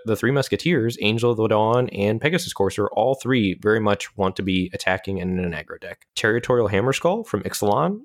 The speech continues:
was a house and was format defining. In Amonkhet, the exert mechanic, just being able to attack with your creatures and the fact that they were so much better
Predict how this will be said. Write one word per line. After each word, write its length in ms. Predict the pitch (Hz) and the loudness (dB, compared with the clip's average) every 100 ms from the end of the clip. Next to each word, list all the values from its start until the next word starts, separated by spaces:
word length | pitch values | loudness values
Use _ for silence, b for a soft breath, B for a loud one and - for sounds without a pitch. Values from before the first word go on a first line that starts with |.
| _ 95 | _ -2
was 180 | 92 | 2
a 60 | 90 | 2
house 420 | 98 123 175 - - | 2 0 0 -6 -2
and 100 | 95 | 0
was 100 | 92 | 0
format 380 | - 95 95 87 | 0 0 0 0
defining. 480 | - 95 135 196 - _ B B B B - | 0 2 2 -2 -6 _ B B B B -2
In 160 | 107 | -2
Amonkhet, 640 | - 92 107 123 151 170 - | 2 2 2 0 0 0 -2
the 120 | 101 | -2
exert 440 | 95 92 98 113 | -2 0 2 2
mechanic, 560 | 135 - 147 175 185 - | -2 0 0 0 -2 -6
just 280 | 110 95 90 | -6 -4 0
being 200 | 101 107 | 0 2
able 200 | 110 117 | 2 2
to 120 | 117 | 0
attack 260 | 98 104 107 | 0 0 -2
with 80 | 117 | -4
your 80 | 107 | -2
creatures 340 | 117 139 135 | -2 0 0
and 80 | 107 | -2
the 60 | |
fact 240 | - 98 - | 0 -2 -4
that 100 | - | -8
they 60 | |
were 160 | 95 92 | -6 -4
so 320 | - - 101 | -4 -2 0
much 180 | 107 - | 0 0
better 320 | 101 104 104 | 2 4 2